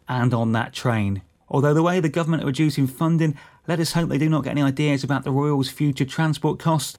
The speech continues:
Two old persons' rail cards would be a much cheaper way for them to get around. President Macron is looking like his party will be doing brilliantly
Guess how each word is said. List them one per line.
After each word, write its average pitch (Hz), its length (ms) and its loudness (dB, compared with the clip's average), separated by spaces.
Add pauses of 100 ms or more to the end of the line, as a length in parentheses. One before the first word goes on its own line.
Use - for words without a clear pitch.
(120)
Two 196 240 0
old 165 240 -2
persons' 165 380 0
rail 156 220 0
cards 151 340 -2
would 190 140 2
be 208 100 -2
a 180 60 2
much 175 260 -2
cheaper 165 300 -2
way 151 300 0
for 131 140 -6
them 139 200 2
to 131 100 -4
get 139 220 -4
around. 139 480 0 (800)
President 185 340 2
Macron 185 560 0
is 131 180 -4
looking 147 220 -2
like 135 160 0
his 139 140 -4
party 147 340 -2
will 147 80 -2
be 147 80 -2
doing 160 220 0
brilliantly 147 500 0